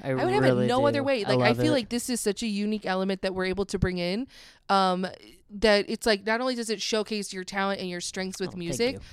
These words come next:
Speaker 1: Thank you.
Speaker 2: but it's just fun. It's fun that we, we,
Speaker 1: It's
Speaker 2: like,
Speaker 1: cool, dude.
Speaker 2: made our own little melody
Speaker 1: Yeah.
Speaker 2: on the
Speaker 1: Yeah.
Speaker 2: keyboard. You figured it out on, like, multiple guitars and the keyboard still.
Speaker 1: You
Speaker 2: And, like,
Speaker 1: know,
Speaker 2: we
Speaker 1: dude, I, I miss when you would sing the little intro.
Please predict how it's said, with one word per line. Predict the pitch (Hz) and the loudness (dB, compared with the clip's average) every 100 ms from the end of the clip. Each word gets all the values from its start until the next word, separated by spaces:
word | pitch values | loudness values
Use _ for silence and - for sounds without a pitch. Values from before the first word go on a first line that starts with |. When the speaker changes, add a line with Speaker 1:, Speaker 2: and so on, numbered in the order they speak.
| - | -14
Speaker 1:
Thank | 139 131 | -12 2
you. | 269 | 4
Speaker 2:
but | 320 226 233 - - - - | 4 2 -2 -8 -20 -16 -4
it's | - | 0
just | 392 - | 0 -2
fun. | 277 392 277 | -6 -6 -4
It's | 226 - | -6 -2
fun | 269 277 | 0 0
that | 311 | -2
we, | 220 240 233 - | -4 -6 -8 -10
we, | 208 226 226 | -8 -6 0
Speaker 1:
It's | 220 | 2
Speaker 2:
like, | 208 | 2
Speaker 1:
cool, | 190 | 0
dude. | 143 123 196 | -4 -2 0
Speaker 2:
made | 269 240 277 | 2 2 2
our | 285 | 2
own | 277 | 2
little | 285 285 | 2 2
melody | 240 202 196 196 208 220 - | 4 4 2 -2 -4 -6 -4
Speaker 1:
Yeah. | 147 135 120 - - | -4 -2 -4 -4 0
Speaker 2:
on | 226 | 2
the | 240 | 2
Speaker 1:
Yeah. | 143 151 | 2 4
Speaker 2:
keyboard. | - 233 220 | 4 4 0
You | 220 | -4
figured | 269 262 285 | -2 0 0
it | 285 | 0
out | 262 247 | 2 2
on, | 226 226 | 2 2
like, | 196 190 | 0 0
multiple | 190 226 - 247 | 0 0 0 -2
guitars | 247 233 226 233 - 202 | -2 0 0 0 -4 -6
and | 202 233 | -4 -4
the | |
keyboard | 226 233 208 214 208 | -4 -6 -2 0 0
still. | - 226 214 208 208 190 | -2 -2 2 2 2 0
Speaker 1:
You | |
Speaker 2:
And, | 214 | 0
like, | 247 254 | 0 0
Speaker 1:
know, | 262 - - - | -4 -10 -20 -16
Speaker 2:
we | 196 | -8
Speaker 1:
dude, | 190 185 | -6 -2
I, | 160 180 | -2 0
I | 165 165 | 0 2
miss | 160 170 - | 4 2 4
when | 175 165 | 2 4
you | 156 | 4
would | 151 | 2
sing | - 147 143 143 | 0 0 2 2
the | 139 | 2
little | 131 127 | 0 0
intro. | 123 127 - 120 113 | -2 -2 -2 -2 -2